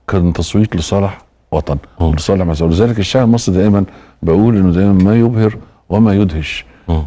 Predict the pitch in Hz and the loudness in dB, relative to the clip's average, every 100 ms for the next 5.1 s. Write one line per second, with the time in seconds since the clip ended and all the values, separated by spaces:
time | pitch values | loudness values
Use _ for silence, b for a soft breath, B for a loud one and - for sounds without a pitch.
0 | - - 87 87 87 87 95 101 - 78 | -4 0 2 4 2 0 0 -2 -2 0
1 | 78 76 76 76 73 78 85 98 - - | 2 2 2 2 2 0 0 -2 -4 -2
2 | 80 92 92 95 B B B 82 82 80 | 0 0 0 -4 B B B -2 0 2
3 | 80 80 80 90 98 82 80 78 85 104 | 2 2 2 0 0 0 2 2 2 2
4 | 98 - 82 73 90 92 85 73 78 85 | -2 -2 -2 -2 0 2 2 0 0 0
5 | 90 | 0